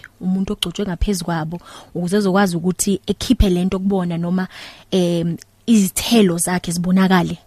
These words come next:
kulabantu akade beseva ngaphansi kwakhe. Useve ngaphansi kwabani?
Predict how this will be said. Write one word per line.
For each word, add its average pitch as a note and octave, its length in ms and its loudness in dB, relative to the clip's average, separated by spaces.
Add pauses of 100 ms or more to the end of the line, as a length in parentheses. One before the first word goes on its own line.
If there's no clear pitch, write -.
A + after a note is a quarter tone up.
kulabantu F3+ 480 0
akade F3+ 260 -6
beseva F3 400 0
ngaphansi F3+ 340 -6
kwakhe. - 320 -10 (320)
Useve A#3 320 0
ngaphansi B3+ 360 2
kwabani? A#3 560 4